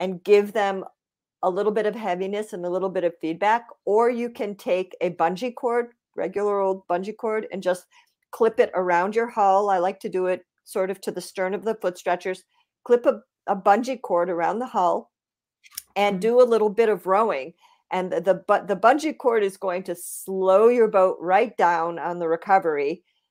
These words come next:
Speaker 1: so that, so that it's going to feel a little bit heavier when you pick it up and through the drive. But if you're working on the sequence, this is a really good way to get, um, more proprioception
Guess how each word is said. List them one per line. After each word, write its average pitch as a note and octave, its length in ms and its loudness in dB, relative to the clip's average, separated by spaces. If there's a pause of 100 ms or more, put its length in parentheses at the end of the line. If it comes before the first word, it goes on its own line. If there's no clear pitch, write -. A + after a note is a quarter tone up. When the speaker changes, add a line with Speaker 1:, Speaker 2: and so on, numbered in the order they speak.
(140)
Speaker 1:
so G3 240 2
that, F3+ 320 2
so - 160 -4
that F#3 180 0
it's F#3 120 -12
going A3+ 200 -2
to A#3+ 80 2
feel G3+ 320 0
a F3+ 100 -4
little G3+ 200 2
bit B3+ 180 2
heavier G#3 480 -4
when F#3 200 -8
you F3+ 100 -6
pick - 320 -10
it G#3 80 -4
up F3+ 220 -2 (140)
and F3+ 160 -10
through F3 240 -8
the F3+ 100 -8
drive. G3+ 460 -2 (160)
But F#3 240 0
if F3+ 160 -8
you're G3 120 -4
working A#3+ 420 -4
on F3+ 140 -4
the E3+ 100 -8
sequence, A#3+ 560 -4
this G#3+ 180 -10
is G#3 120 -8
a G3 60 -6
really A#3+ 360 -2
good G#3 240 -2
way F#3+ 300 0 (300)
to G#3 80 -4
get, F#3+ 340 4 (600)
um, E3+ 400 0
more G3+ 240 0
proprioception G3 1000 -4